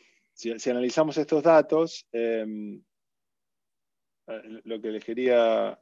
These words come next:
am, si uno quisiera analizar estos datos, que son, digamos, la función de correlación de galaxias medidas por este survey, va-, hay varias, eh, entonces lo-, los ingredientes que uno tiene que, que tener en cuenta son la distribución de materia,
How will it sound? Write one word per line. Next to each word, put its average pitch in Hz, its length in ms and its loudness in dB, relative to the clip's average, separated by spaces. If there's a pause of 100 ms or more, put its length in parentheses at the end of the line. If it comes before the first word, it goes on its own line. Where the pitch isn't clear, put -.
(100)
am, 98 580 -10 (640)
si - 160 -6
uno 131 160 0
quisiera 135 340 4
analizar 127 300 2
estos 127 220 0
datos, 127 260 6
que 101 100 -2
son, 107 360 -4
digamos, 107 280 -2
la 95 100 -4
función 107 340 -4
de 117 100 0
correlación 107 560 -2
de 107 120 0
galaxias 104 600 0
medidas 101 360 -2
por 98 180 -6
este 104 240 -6
survey, 117 480 2 (320)
va-, - 160 -4
hay 113 160 2
varias, 117 720 4
eh, 101 320 -4
entonces 107 300 -2
lo-, 104 160 -6
los 107 260 -8
ingredientes 117 840 4
que 107 180 -2
uno 113 220 -4
tiene 113 340 -2
que, 104 320 0 (420)
que 101 120 0
tener 110 260 0
en 113 120 0
cuenta 110 340 0
son 101 380 -6
la 104 100 -2
distribución 104 840 0 (360)
de 95 240 -8
materia, 151 720 4